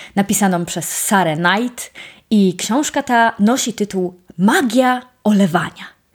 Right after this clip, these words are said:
Byłam przekonana, że jest to jakiś pastisz magii sprzątania, będzie wyśmiewał gadanie do skarpetek i układanie ubrań w jedyny słuszny sposób.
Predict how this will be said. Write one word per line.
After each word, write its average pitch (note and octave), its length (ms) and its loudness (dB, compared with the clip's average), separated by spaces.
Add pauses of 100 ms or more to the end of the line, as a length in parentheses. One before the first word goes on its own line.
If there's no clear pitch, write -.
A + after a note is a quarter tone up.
(360)
Byłam D#4+ 280 2
przekonana, A3 840 2
że G#3+ 200 -2
jest G3 340 -2
to G3+ 80 0
jakiś F3+ 360 -2
pastisz - 640 -4
magii F3+ 260 0
sprzątania, A3+ 680 -2 (300)
będzie G3 260 2
wyśmiewał G3 680 2
gadanie F#3+ 400 2
do E3+ 100 0
skarpetek G#3 720 -2
i F#3+ 120 2
układanie F#3 640 0
ubrań G3 480 2 (140)
w E3 100 -6
jedyny G#3+ 380 4
słuszny F#3+ 400 -2
sposób. - 560 -10